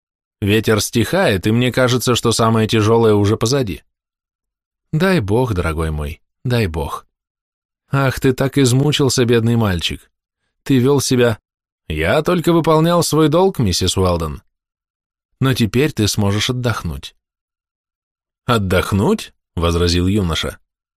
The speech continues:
«Я нисколько не нуждаюсь в отдыхе, миссис Уэлдон. Я чувствую себя великолепно и должен продержаться до конца. Вы назначили меня капитаном Пилигрима,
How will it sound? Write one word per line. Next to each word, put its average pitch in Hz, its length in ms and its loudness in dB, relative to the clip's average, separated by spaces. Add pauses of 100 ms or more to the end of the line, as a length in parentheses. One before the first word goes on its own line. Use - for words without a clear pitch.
(140)
«Я 107 300 2
нисколько 160 540 0
не 170 100 2
нуждаюсь 170 480 2
в 120 60 0
отдыхе, 110 380 2
миссис 101 380 0
Уэлдон. 87 460 -2 (680)
Я 143 240 2
чувствую 131 440 2
себя 123 240 2
великолепно 110 680 2
и - 20 0
должен 110 360 2
продержаться 110 580 2
до 117 80 -2
конца. 147 460 -2 (720)
Вы 165 200 2
назначили 135 560 2
меня 117 220 0
капитаном 113 520 0
Пилигрима, 98 640 0